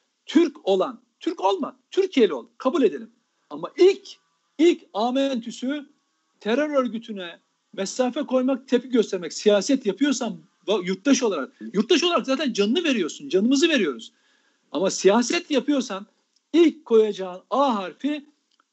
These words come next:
terör örgütü P K K ile H D P arasına mutlaka mesafe koymalı. Bugüne kadar bunu yapmadık. Bundan sonra yapmalıyız. Türkiye'leşmeliyiz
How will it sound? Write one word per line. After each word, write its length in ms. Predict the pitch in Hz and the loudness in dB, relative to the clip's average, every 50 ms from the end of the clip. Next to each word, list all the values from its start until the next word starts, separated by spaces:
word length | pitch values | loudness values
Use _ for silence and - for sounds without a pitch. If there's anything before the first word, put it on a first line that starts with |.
| _ _ _ _ _ _ | _ _ _ _ _ _
terör 320 | _ - 190 202 247 277 277 | _ -8 -6 -4 -2 0 2
örgütü 640 | 254 233 208 190 170 170 - - 240 262 277 277 269 - _ _ _ _ _ - | 2 2 2 0 -4 -12 -10 -6 -4 -2 -4 -4 -6 -14 _ _ _ _ _ -4
P 140 | 185 190 - | -4 -2 -2
K 220 | - 214 220 196 | 0 -2 -2 -2
K 200 | 214 226 220 214 | -2 -2 0 0
ile 140 | 202 190 185 165 151 147 | 0 0 -2 -4 -6 -2
H 200 | 190 214 214 202 | 0 2 2 4
D 120 | 220 208 196 - | 4 2 2 0
P 140 | 185 180 | -6 -8
arasına 580 | 185 190 202 220 226 202 - - 226 233 233 - _ _ _ - | -6 -2 -2 0 0 -2 -2 -6 -6 -6 -6 -10 _ _ _ 0
mutlaka 420 | 220 277 - - 233 226 247 247 | 0 0 2 2 2 2 2 0
mesafe 400 | 226 220 220 196 - 233 220 240 | 0 0 0 0 -2 -2 0 0
koymalı. 420 | 226 226 - 208 196 190 185 170 160 | 0 2 2 2 2 0 -2 -4 -2
Bugüne 280 | 240 214 277 294 285 | 0 0 2 2 2
kadar 240 | 269 294 285 277 233 | 4 4 4 2 2
bunu 100 | 269 269 | 2 0
yapmadık. 460 | 277 294 311 302 285 269 330 320 - _ _ _ _ _ _ _ - | 0 0 0 -2 -4 -6 -6 -8 -10 _ _ _ _ _ _ _ -6
Bundan 240 | 196 233 277 320 311 | -4 -2 -2 -2 -2
sonra 240 | - 302 285 285 277 | -2 -4 -4 -2 -2
yapmalıyız. 640 | 269 269 269 277 277 285 311 311 339 302 - - _ _ | -2 -2 -2 -2 -4 -4 -4 -4 -6 -6 -8 -12 _ _
Türkiye'leşmeliyiz 880 | - 262 269 - - 294 277 269 277 262 - - 277 277 285 233 - | -6 -4 -2 0 0 2 2 4 2 2 0 0 0 2 2 2 0